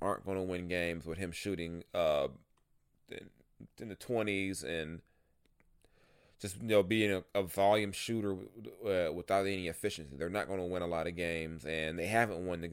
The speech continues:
these last three like that. You know, in the la-, Kings' last to win, Buddy was eight of eleven, uh, from the field and, and scoring his nineteen points. But again, and that was against the Warriors,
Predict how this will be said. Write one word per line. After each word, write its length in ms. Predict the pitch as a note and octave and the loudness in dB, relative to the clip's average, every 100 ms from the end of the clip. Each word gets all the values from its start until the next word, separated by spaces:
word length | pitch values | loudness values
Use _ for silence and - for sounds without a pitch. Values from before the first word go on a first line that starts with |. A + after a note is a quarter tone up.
| D2 | -8
these 180 | F2+ F2 | -8 -2
last 380 | E2 D2+ E2 - | 0 0 -2 -4
three 300 | D2+ C2+ - _ _ _ _ | -4 -6 -10 _ _ _ _
like 240 | D#2+ D#2+ - | -6 -4 0
that. 240 | E2 - _ _ G#2 | -2 -2 _ _ -6
You 100 | G2+ | -2
know, 300 | E2+ F2+ F2 | 0 -2 -4
in 120 | G#2 | -4
the 80 | G#2 | -2
la-, 180 | G#2 G2+ | -2 -2
Kings' 320 | - B2+ A#2 | 2 2 2
last 320 | A2 A2+ G2+ - | 4 4 4 0
to 60 | |
win, 420 | F2+ B2 F#2 F2 - _ _ - | -2 2 2 0 -6 _ _ -4
Buddy 280 | F#2+ G2 F#2+ | 4 4 4
was 120 | F#2 | 0
eight 180 | - G2+ | 2 2
of 100 | G2 | 4
eleven, 540 | F2 F2+ F2+ F2 F#2 F2+ _ _ - - _ _ _ _ _ _ _ _ _ - | 2 4 4 2 -4 -8 _ _ -20 -20 _ _ _ _ _ _ _ _ _ 2
uh, 200 | F2+ F#2 | 4 6
from 260 | - G2 | 4 -2
the 60 | F2 | -2
field 500 | - A2 G2+ F#2+ E2+ | 0 4 6 6 4
and, 180 | G2 G2 | -4 -8
and 180 | C#2 E2+ | -10 -10
scoring 320 | - G#2 F#2+ | -2 0 0
his 140 | D#2 | -4
nineteen 440 | F#2 F#2 F2+ F2+ D#2+ | -2 -2 -4 -6 -2
points. 320 | A#2+ G#2 - | 0 0 0
But 100 | F#2+ | -2
again, 200 | F#2+ A2+ | 0 0
and 100 | G2+ | 2
that 80 | G2+ | 2
was 120 | F2+ | 0
against 260 | G2+ F#2+ | -4 -4
the 60 | F2+ | -6
Warriors, 680 | F#2 G#2+ G#2+ G#2 G2+ G2 | 0 2 2 2 -2 -6